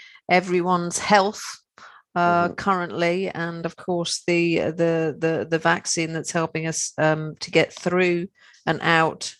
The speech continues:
Speaker 1: uh, of the pandemic. That would be my,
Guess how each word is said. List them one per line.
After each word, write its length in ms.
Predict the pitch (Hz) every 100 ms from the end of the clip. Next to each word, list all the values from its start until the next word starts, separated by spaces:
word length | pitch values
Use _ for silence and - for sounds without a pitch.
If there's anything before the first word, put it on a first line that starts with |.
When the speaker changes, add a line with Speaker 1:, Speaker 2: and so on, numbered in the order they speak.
| - -
Speaker 1:
uh, 340 | 147 135 123
of 140 | 151 -
the 80 | 147
pandemic. 760 | 160 156 147 147 160 190 - _ _ _ _ -
That 160 | -
would 180 | 160 160
be 160 | 170 165
my, 400 | 165 165 160